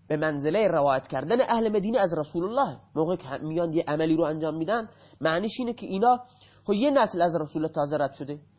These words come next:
معنیش اینه که حتماً حدیثی در این مورد بوده که اینا دارن بهش عمل می‌کنن. امام مالک، مالکیه اینجوری می‌گن. خب، و روایت الجماعت احق بالعمل بها من روایت الفرد.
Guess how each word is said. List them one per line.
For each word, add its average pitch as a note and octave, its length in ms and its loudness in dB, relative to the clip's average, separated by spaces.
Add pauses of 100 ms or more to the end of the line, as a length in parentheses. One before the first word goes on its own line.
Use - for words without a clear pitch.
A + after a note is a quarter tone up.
(260)
معنیش F#3 420 0
اینه C4 140 -4
که G3+ 140 -12
حتماً A3 380 2 (160)
حدیثی A3 420 2
در F#3 140 4
این F3+ 120 0
مورد F3 400 2
بوده F3+ 360 4
که F3+ 120 -6
اینا E3 220 2
دارن D3 320 0
بهش C#3+ 180 -6
عمل C3+ 180 -2
می‌کنن. C3+ 340 -6 (680)
امام F#3 340 4 (160)
مالک، G3 420 4
مالکیه G#3 460 4
اینجوری F#3 300 2
می‌گن. G#2 260 -6 (1900)
خب، A2+ 340 0 (320)
و F#3+ 120 4
روایت A#3+ 480 6
الجماعت A3 480 4 (140)
احق - 280 0 (420)
بالعمل G3 480 4
بها A3+ 180 4
من G3 160 2
روایت F3+ 360 4
الفرد. D3+ 260 -10